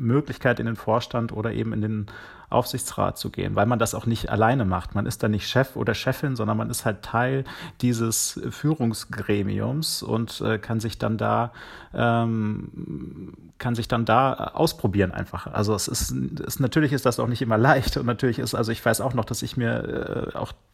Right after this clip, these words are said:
teilweise total verloren drin vorkam, so, was, was mache ich denn jetzt eigentlich, so welche, welche Aufgaben hole ich mir hier eigentlich und wie,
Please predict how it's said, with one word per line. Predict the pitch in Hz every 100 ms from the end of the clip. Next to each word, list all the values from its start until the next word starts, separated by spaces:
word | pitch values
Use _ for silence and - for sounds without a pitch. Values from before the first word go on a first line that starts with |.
| 131
teilweise | 127 123 120 107
total | 127 113
verloren | 113 107 139 151
drin | 117 110
vorkam, | 113 107 123
so, | 120 117 110
was, | 101
was | 107 104
mache | 120 160
ich |
denn | - 104
jetzt | 98 -
eigentlich, | 104 101 104
so | 107
welche, | 107 - 113 - - - -
welche | 110 120
Aufgaben | 135 - 120 107 104
hole | 113
ich | 110
mir | 110
hier | 98 107
eigentlich | 95 104 - 107 113
und | 101
wie, | 110 117 117